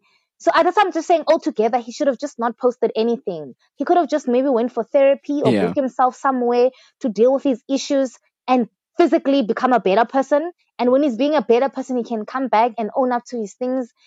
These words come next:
Speaker 1: and say, "Yes, that I've done." I don't know how, in what level, or if these people don't have a P R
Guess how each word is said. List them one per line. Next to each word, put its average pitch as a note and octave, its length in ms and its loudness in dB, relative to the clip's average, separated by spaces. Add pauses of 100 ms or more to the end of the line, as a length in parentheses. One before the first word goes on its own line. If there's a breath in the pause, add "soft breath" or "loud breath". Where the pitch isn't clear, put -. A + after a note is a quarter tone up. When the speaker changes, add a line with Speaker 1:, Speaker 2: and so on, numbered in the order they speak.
(140 soft breath)
Speaker 1:
and A3 180 -6
say, C4 140 2
"Yes, A3+ 300 0
that B3+ 80 2
I've A3 220 0
done." A3 320 0
I D4 120 -4
don't F#4+ 200 2
know C#4+ 100 2
how, C4+ 340 2
in C4 160 -2
what A3 220 0
level, C4 500 2 (360 soft breath)
or - 120 0
if D4 100 0
these C4 140 -4
people B3+ 280 -6
don't A#3+ 160 2
have A#3 120 -4
a - 0 - (100)
P C#4 100 0
R A#3+ 140 2